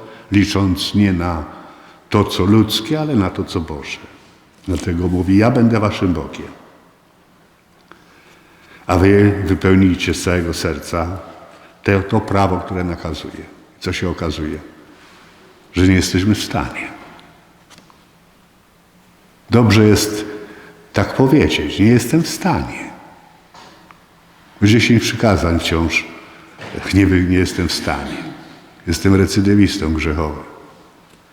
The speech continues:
Wciąż te same sprawy i to walka duchowa trwa,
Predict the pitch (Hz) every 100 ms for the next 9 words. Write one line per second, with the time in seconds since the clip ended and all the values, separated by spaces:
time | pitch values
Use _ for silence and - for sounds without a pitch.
0 | _ - 92 80 - - - - - 82
1 | - 85 87 80 - 82 85 95 98 107
2 | 104 - - - - 98 87 87 139 143
3 | 113 104 104 101 104 107 104 101 - -
4 | - - 131 71 -